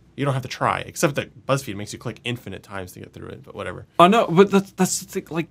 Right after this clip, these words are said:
Speaker 2: no one, no one agrees with the way that these things are done.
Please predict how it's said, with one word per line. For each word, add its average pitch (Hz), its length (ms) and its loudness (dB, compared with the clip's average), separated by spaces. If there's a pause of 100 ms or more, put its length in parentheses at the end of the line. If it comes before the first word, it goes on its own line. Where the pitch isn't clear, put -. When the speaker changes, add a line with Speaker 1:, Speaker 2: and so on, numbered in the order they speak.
Speaker 2:
no 185 180 4
one, 226 380 2
no 170 120 4
one 226 160 2
agrees 185 840 2 (340)
with 170 440 6 (160)
the 165 140 6
way 175 320 8
that 165 300 0
these 175 260 0
things 156 320 4
are 135 80 0
done. 135 540 4